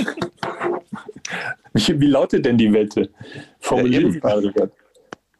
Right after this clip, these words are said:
Speaker 1: Ich wette, dass es coolere Räume gibt als diesen und dass wir die ganz schnell finden und dass die Leute hinterher nie wieder zu Turi zwei kommen, weil sie einen viel besseren Raum gefunden haben. Oder wie formulieren wir das?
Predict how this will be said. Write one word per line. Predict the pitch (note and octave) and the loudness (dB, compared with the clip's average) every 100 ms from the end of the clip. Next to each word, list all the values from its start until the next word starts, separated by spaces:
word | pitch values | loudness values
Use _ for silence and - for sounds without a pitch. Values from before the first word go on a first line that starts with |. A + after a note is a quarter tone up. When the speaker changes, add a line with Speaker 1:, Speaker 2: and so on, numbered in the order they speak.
| - - | -2 -2
Speaker 1:
Ich | - D#3 B2+ | 0 0 0
wette, | C3 E3+ A3 G#3+ G#3 | 0 0 2 2 2
dass | D#3+ E3+ - | 2 2 0
es | D#3 - - | -4 -4 -4
coolere | G3 A3 G3+ E3 D3+ | 0 2 2 2 0
Räume | C#3 D#3+ D3+ | 0 0 0
gibt | D3+ D#3 - | 0 0 -2
als | B2 - | -4 -6
diesen | - F3+ G#3+ G3+ | -8 -2 2 2
und | D3 | 2
dass | D3 | 2
wir | D3 | 2
die | C3+ C3+ | 2 2
ganz | C#3 C#3+ | 2 0
schnell | C3+ B2+ | 0 0
finden | - E3 G#3 F#3+ | 2 2 0 -2
und | D3+ C#3 | -4 0
dass | C#3+ | 0
die | C#3+ | 2
Leute | B2 B2 C#3+ C#3 | 2 2 2 2
hinterher | C#3+ D3 D3+ D3+ | 0 2 2 2
nie | D#3+ | 0
wieder | F#3 F3+ D#3 | 0 0 0
zu | - | -2
Turi | - D3 C#3 | 0 2 2
zwei | - C3+ | 0 0
kommen, | D3+ D#3+ | 0 0
weil | C#3+ | 0
sie | C#3 C3+ | 2 0
einen | C#3+ | 0
viel | E3 | 0
besseren | D#3+ G3 G#3 D3 | 2 2 2 2
Raum | G#2+ A2 | 2 0
gefunden | G#2 - G#2+ G#2 | -4 -6 -6 -4
haben. | G2 | -2
Oder | A2 A#2 | 0 -2
wie | C3+ | -2
formulieren | C#3+ B2+ A#2+ G#2+ | -4 -4 -2 -2
wir | G2+ | 0
das? | F#2+ G2 | -2 -6